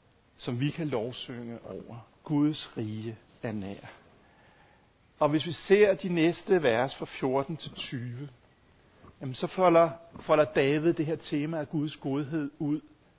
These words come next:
Hvad er det så, Gud gør, fordi han er god? Hvad er det, Gud gør for os i dag, fordi Gud er nådig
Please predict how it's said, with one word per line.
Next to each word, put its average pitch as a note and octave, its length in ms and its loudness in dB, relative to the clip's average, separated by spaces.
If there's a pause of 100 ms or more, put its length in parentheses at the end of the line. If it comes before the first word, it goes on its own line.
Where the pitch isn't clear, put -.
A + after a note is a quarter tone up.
(720)
Hvad C3+ 140 2 (120)
er C3 260 2
det E3+ 160 -4
så, B2+ 420 -6 (120)
Gud C3+ 280 -4 (240)
gør, A#2+ 260 -8
fordi - 580 -8 (120)
han C3+ 180 -14
er B2+ 60 -12
god? A2+ 320 -14 (920)
Hvad E3 140 2
er E3 100 2
det, F3+ 160 -4
Gud E3 240 2
gør D#3 340 0 (500)
for - 300 0
os D#3 420 0
i D3+ 100 -6 (140)
dag, C#3 500 0 (960)
fordi D3+ 520 -4
Gud C#3+ 380 -2 (720)
er A#2 420 0 (800)
nådig A#2+ 680 -4